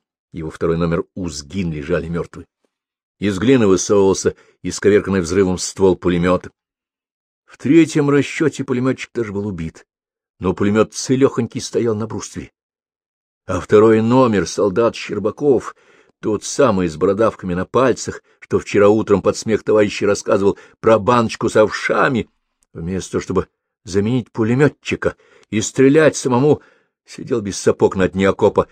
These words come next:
и привязывал новую белую портянку к автомату. Когда в окопе появился младший сержант Фролов, Щербаков, испуганный и бледный, не ожидавший, видно, никого, кроме немцев, своей смерти, попятился,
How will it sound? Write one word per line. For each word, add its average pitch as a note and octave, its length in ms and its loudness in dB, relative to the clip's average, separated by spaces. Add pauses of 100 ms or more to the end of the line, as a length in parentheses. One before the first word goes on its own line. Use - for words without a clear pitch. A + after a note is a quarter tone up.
(240)
и G2+ 140 -2
привязывал G2+ 640 4
новую G#2 580 4
белую G2 420 2
портянку F#2+ 500 0 (100)
к - 60 -12
автомату. - 520 -12 (1400)
Когда A#2+ 360 0
в A2+ 60 4
окопе G2+ 360 2
появился F#2+ 440 0
младший F#2+ 380 2
сержант F#2+ 380 0
Фролов, G#2+ 360 2 (260)
Щербаков, B2 720 -2 (520)
испуганный B2 840 0
и - 20 2
бледный, G#2+ 500 -2
не F#2 160 -2
ожидавший, C3 680 0
видно, F2+ 220 -6
никого, C3 380 2
кроме A#2 240 -4
немцев, B2+ 440 -4
своей G2 320 0
смерти, - 500 0 (280)
попятился, A2+ 1000 0